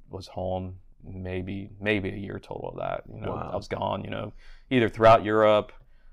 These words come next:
Speaker 1: um, into war zones, out, like, they keep you really busy over there. Um,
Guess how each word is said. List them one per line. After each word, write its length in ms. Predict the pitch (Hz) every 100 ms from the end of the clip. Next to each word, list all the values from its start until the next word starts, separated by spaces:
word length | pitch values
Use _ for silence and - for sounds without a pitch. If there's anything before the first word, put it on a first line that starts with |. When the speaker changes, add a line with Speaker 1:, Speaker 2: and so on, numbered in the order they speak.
| -
Speaker 1:
um, 640 | 92 92 92 92 92 95 -
into 240 | 110 -
war 240 | 104 104 101
zones, 580 | 101 101 101 101 98 98
out, 400 | 98 98 98 95
like, 180 | 92
they 100 | 107 95
keep 220 | 107 95
you 60 |
really 220 | 95 90 87
busy 300 | 92 98 98
over 120 | 95
there. 320 | 95 95 -
Um, 300 | 98 98